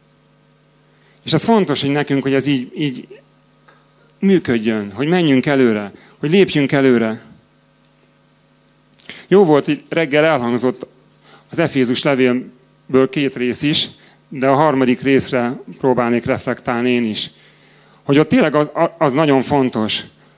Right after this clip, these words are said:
hogy a belső emberünkben megerősödve, a Szent Szellem által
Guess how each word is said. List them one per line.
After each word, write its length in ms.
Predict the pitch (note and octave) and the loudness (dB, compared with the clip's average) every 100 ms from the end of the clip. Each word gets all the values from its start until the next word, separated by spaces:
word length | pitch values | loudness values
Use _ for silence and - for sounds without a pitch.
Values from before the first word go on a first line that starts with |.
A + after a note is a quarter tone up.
| _ _ _ _ _ _ | _ _ _ _ _ _
hogy 220 | C#3 C3+ C3+ _ _ _ _ _ | -2 -2 -4 _ _ _ _ _
a 80 | B2+ | -4
belső 400 | A#2+ F#3 D#3+ C#3 | 0 0 2 2
emberünkben 760 | C3+ C#3 B2 A#2 A2 A2 G2+ - | 2 2 0 0 -2 -4 -6 -8
megerősödve, 960 | C3 A#2+ C3 C#3 C3 D3+ C3 C#3 E3 E3+ - - - - - _ _ _ _ _ _ _ _ _ _ _ _ _ - | -6 0 2 2 0 0 -2 -2 -2 -4 -14 -20 -20 -20 -20 _ _ _ _ _ _ _ _ _ _ _ _ _ -8
a 60 | |
Szent 260 | - D#3+ D3 | -2 0 0
Szellem 460 | C#3 C#3 B2+ A#2+ - _ - | 0 0 0 -2 -6 _ -6
által 640 | A#2+ B2 - C#3+ D3 E3+ | -2 -2 0 2 2 0